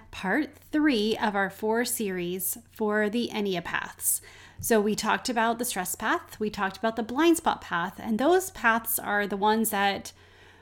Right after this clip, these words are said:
well, when things are stressful, when they're not quite going our way,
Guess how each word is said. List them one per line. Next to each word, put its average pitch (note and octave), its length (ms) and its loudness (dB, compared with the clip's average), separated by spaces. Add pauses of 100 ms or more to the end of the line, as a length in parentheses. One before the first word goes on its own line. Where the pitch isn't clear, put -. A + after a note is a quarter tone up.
(880)
well, E4+ 420 6
when D#4+ 140 8
things F#4+ 320 8
are C4+ 200 6
stressful, G#3+ 600 0
when A3 140 -2
they're B3+ 100 0
not C4 320 2
quite B3+ 300 0
going A3+ 260 2
our G3+ 180 4
way, G3 520 -2